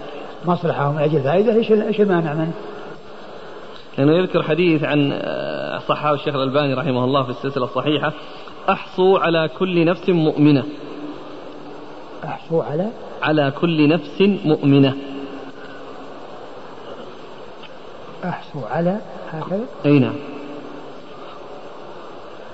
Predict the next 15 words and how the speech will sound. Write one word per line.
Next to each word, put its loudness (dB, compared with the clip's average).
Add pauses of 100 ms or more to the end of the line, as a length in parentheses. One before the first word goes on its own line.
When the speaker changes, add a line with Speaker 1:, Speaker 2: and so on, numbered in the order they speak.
(380)
Speaker 1:
إيش -10
معنى -6
أحصوا؟ -8 (840)
أحصوا -6
على -6
كل -8
نفس -10
مؤمنة، -10
إيش -8
معنى -12 (100)
هكذا؟ -16 (2250)
هذا -2
يعني -2
يدل -2
على، -4